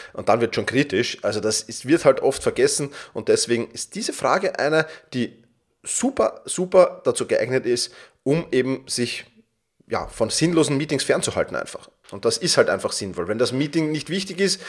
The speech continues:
ich nicht wichtig für das Meeting bin, das Meeting nicht wichtig für mich ist, wozu soll ich dann an diesem Meeting teilnehmen? Also, kann ich die Zeit im Vergleich zu meinen anderen Prioritäten aufplanen, ist Frage Nummer vier, aber wir sind noch nicht fertig. Frage Nummer fünf.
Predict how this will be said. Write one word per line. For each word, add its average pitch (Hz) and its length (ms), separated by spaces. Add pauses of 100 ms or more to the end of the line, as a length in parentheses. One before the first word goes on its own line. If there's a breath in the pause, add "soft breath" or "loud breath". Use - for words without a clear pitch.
(220 loud breath)
ich 185 180
nicht 180 160
wichtig 175 240
für 165 100
das 156 140
Meeting 202 320
bin, 185 260 (220 loud breath)
das 147 140
Meeting 170 240
nicht 160 180
wichtig 160 240
für 151 100
mich 190 200
ist, - 320 (680 loud breath)
wozu 147 460
soll 147 160
ich 135 60
dann 127 140
an 113 40
diesem 104 160
Meeting - 240
teilnehmen? 60 380
Also, 135 220 (160)
kann 143 140
ich 151 80
die 156 100
Zeit 143 180
im 139 80
Vergleich 139 300
zu 139 100
meinen 123 160
anderen 131 260
Prioritäten 110 460
aufplanen, 104 340
ist 101 120
Frage 107 220
Nummer 110 160
vier, 160 220
aber 196 120
wir 190 40
sind 120 160
noch 131 120
nicht 135 160
fertig. 151 360
Frage 131 240
Nummer 143 180
fünf. - 440